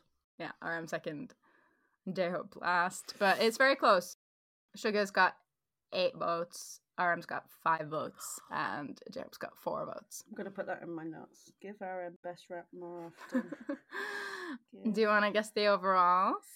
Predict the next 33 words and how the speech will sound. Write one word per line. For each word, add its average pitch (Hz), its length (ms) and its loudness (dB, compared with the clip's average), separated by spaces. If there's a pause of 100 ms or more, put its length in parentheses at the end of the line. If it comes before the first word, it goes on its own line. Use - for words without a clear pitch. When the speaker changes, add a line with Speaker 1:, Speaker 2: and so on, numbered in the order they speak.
(460)
Speaker 2:
Overall, 190 1040 6 (240)
uh, 214 400 4
how 262 160 8
many 262 160 0
times 254 240 -2
did 247 140 -8
you 254 100 -6
vote 208 180 0
for 226 80 -8
Yoongi? 185 260 -4 (580)
Speaker 1:
Well, 202 340 6
you'll 190 160 -2
guess 196 180 -4
that - 180 -2
next. - 340 -12 (600)
Speaker 2:
What's - 260 -4
the 208 100 -10
top 202 280 -4
number? 165 300 -8 (500)
Speaker 1:
The 226 100 4
top 254 300 6 (180)
person's 226 420 6
got 180 180 4
nineteen 175 480 0
points. - 340 -12 (200)
Speaker 2:
Nineteen? 370 1160 2
Speaker 1:
Yeah, 190 200 -6 (420)
but 196 160 6
that's 196 180 4
across 196 380 0
the 160 100 -4
two 160 120 -8
years. - 440 -12